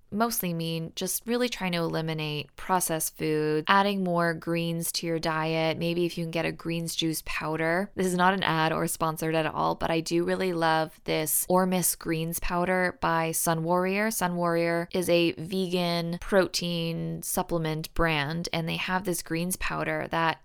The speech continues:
honestly doesn't taste like anything. I mean, I guess it tastes a little green, but it has barley grass powder, spirulina, spinach, wheatgrass, all these amazing things. And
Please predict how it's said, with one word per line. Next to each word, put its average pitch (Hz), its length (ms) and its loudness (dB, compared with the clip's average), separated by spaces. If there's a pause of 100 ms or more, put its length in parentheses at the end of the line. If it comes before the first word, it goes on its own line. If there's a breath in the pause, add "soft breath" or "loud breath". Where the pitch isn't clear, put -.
(220)
honestly 240 280 0
doesn't 180 220 0
taste 170 220 -4
like 156 160 -4
anything. - 500 -6
I 190 40 0
mean, 226 140 0
I 226 60 4
guess 254 180 2
it 262 80 -4
tastes 185 240 -4
a 175 40 0
little 165 200 2
green, 156 340 -6
but 180 100 -2
it 175 40 -4
has 156 240 -6
barley 170 340 2
grass 165 360 0
powder, 160 680 -2
spirulina, 170 880 2
spinach, 165 760 2
wheatgrass, 160 800 0 (100)
all 196 160 6
these 180 160 0
amazing 160 400 -4
things. 147 520 -8
And 151 440 -6